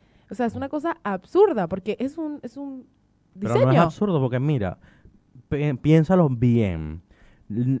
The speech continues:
Speaker 2: el cincuenta o sesenta por ciento de muchas de las personas que vivimos hoy en día en, en el mundo, vi-, pasamos nuestra vida en internet.
Speaker 1: Claro.
Speaker 2: Y todas las personas realmente son virtuales, porque mucha de la gente que me sigue a mí, que no me conoce, me sigue virtualmente.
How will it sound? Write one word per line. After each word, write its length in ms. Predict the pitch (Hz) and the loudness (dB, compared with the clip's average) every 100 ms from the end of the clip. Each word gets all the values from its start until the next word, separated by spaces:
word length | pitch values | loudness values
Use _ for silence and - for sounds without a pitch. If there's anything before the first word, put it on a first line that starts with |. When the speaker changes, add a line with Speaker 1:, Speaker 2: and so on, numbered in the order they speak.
| - | -2
Speaker 2:
el 280 | 135 135 131 | 2 2 0
cincuenta 600 | 147 131 143 180 196 175 | 0 0 2 2 2 -2
o 60 | |
sesenta 440 | - 123 143 143 175 | -2 -4 -4 -4 -2
por 180 | 135 | -2
ciento 400 | 120 156 156 123 | -2 -2 0 0
de 60 | 113 | -2
muchas 360 | 110 127 156 - - | -2 -4 -4 -8 -10
de 180 | 113 | -6
las 140 | 104 110 | -6 -6
personas 460 | - 98 110 135 | -8 -6 -6 -6
que 180 | - 120 - _ _ _ | -8 -12 -14 _ _ _
vivimos 440 | 95 92 107 131 135 | -14 -12 -6 -2 2
hoy 220 | 143 143 | 2 2
en 140 | 143 143 | 0 2
día 340 | 147 139 143 127 | 2 2 -2 -4
en, 180 | 107 113 | -8 -8
en 100 | 104 | -6
el 100 | 104 | 0
mundo, 540 | 139 196 120 120 180 - - - _ - | 4 6 4 0 -4 -8 -20 -20 _ -20
vi-, 320 | 110 110 135 | -12 -4 -2
pasamos 480 | - 131 131 139 170 | -2 -2 -2 -4 -2
nuestra 260 | 156 131 | -2 -2
vida 160 | 113 139 | -2 -2
en 60 | 156 | -2
internet. 380 | 139 170 220 - _ _ _ _ _ _ | -4 -6 -10 -14 _ _ _ _ _ _
Speaker 1:
Claro. 460 | - 196 160 208 381 _ _ - - | -6 -4 -2 -2 -4 _ _ -20 -12
Speaker 2:
Y 120 | - 131 | -8 -2
todas 220 | 139 165 | 0 2
las 80 | 170 | 0
personas 460 | 143 139 160 165 | -4 -2 0 0
realmente 480 | 147 131 143 147 151 | -2 -2 0 0 -2
son 180 | 147 156 | 0 0
virtuales, 340 | 151 139 175 123 | 0 0 0 0
porque 160 | 107 | -2
mucha 220 | 110 110 | -2 -2
de 20 | 139 | -2
la 60 | |
gente 180 | 131 123 | -2 -4
que 100 | 110 | -6
me 120 | 95 | -6
sigue 200 | - 101 | -6 -6
a 40 | 127 | -4
mí, 100 | 143 | -6
que 120 | 90 | -8
no 100 | 85 | -10
me 120 | 95 | -10
conoce, 380 | 110 104 95 165 | -8 -6 -6 -8
me 140 | 123 | -10
sigue 160 | 90 90 | -10 -12
virtualmente. 840 | 104 85 76 90 85 123 143 - | -10 -10 -8 -8 -6 -6 -6 -12